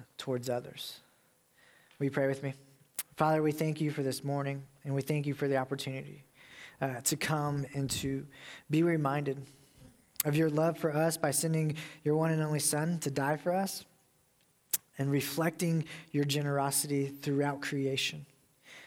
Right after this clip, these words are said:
That as we are also created in your image and your likeness, that we are called to be generous as well, not only with our time and our money and our resources, but just in everything that we have.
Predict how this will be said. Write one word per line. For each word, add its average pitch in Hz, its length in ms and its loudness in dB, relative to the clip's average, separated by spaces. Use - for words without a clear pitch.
That 139 160 2
as 139 260 2
we 143 320 2
are 147 140 0
also 151 280 2
created 151 500 2
in 143 60 0
your 135 260 -2
image 160 360 2
and 139 120 0
your 135 160 0
likeness, 151 480 2
that 139 160 0
we 151 200 2
are 170 100 4
called 151 380 0
to 139 40 -4
be 139 140 0
generous 143 540 0
as 127 200 -2
well, 139 360 0
not 143 120 2
only 165 260 2
with 156 180 2
our 139 80 2
time 147 400 0
and 143 80 0
our 139 60 0
money 143 360 2
and 139 80 2
our 135 100 0
resources, 135 640 -4
but 135 100 0
just 139 200 2
in 139 100 0
everything 156 440 0
that 135 140 -2
we 131 100 -2
have. 120 280 -10